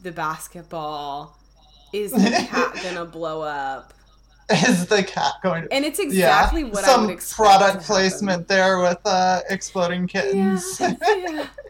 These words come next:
Speaker 1: It was exactly what I would expect, um,
Speaker 2: Mm-hmm.
Speaker 1: our future to be.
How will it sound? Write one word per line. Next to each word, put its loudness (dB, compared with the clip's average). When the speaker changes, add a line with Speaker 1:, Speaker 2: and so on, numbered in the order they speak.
Speaker 1:
It -2
was -4
exactly -4
what -8
I -8
would -10
expect, -12
um, -8
Speaker 2:
Mm-hmm. -6
Speaker 1:
our 0
future -14
to -14
be. -16